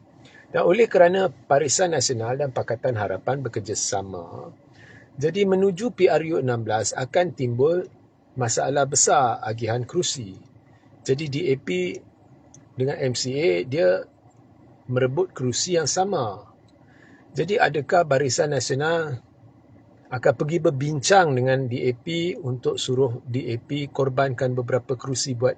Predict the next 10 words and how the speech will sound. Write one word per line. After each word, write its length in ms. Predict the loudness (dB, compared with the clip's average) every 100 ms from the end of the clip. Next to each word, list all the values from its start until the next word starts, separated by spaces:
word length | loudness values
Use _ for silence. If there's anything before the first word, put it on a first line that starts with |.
| -4
M 160 | -6
C 40 | 0 8
A? 160 | 8 8 2 -4 -14 -20 -20 _ -20 -20 -20 -20 -20 -20
Sudah 240 | -10 -4 -2
pasti 400 | 0 -2 -2 -4
benda 240 | -2 -2 -4
tu 80 | -6
tak 240 | -6 -4
akan 160 | -2 2
berlaku. 640 | 2 2 -2 -4 -4 -8